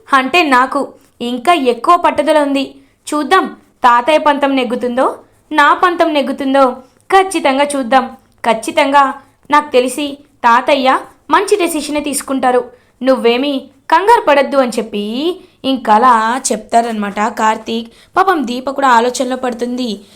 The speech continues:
ఇంకలా కాంచన మాత్రం, "దేవుడా, నాన్న మనసు కరిగేలా చెయ్యి, నాన్న ఎలా అయినా ఈ పెళ్ళికి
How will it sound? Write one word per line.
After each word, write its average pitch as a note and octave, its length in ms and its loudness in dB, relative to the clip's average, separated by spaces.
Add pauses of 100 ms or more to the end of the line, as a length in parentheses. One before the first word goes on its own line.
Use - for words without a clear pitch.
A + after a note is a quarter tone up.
(140)
ఇంకలా D#4+ 500 0
కాంచన B3+ 440 -2
మాత్రం, B3 440 -6 (260)
"దేవుడా, A#3 500 2 (280)
నాన్న A#3+ 320 2
మనసు A#3+ 460 -4 (300)
కరిగేలా B3 400 0
చెయ్యి, A3+ 320 -6 (300)
నాన్న A#3+ 280 2
ఎలా A#3+ 320 0
అయినా A#3+ 360 -4 (300)
ఈ D4 100 2
పెళ్ళికి A#3 580 -6